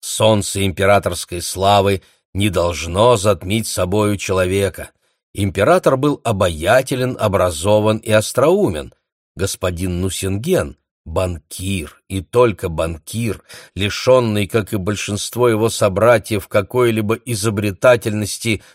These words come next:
вне круга своих расчетов, верил лишь в реальные ценности.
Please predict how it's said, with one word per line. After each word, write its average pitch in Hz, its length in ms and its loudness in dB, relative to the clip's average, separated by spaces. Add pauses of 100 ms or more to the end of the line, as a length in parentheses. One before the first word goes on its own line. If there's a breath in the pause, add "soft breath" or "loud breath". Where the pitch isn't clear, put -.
(120)
вне 117 400 0
круга 117 440 0
своих 104 460 -2
расчетов, 98 840 0 (420)
верил 160 540 4
лишь 151 300 -2
в 101 100 0
реальные 147 640 2
ценности. 139 800 -2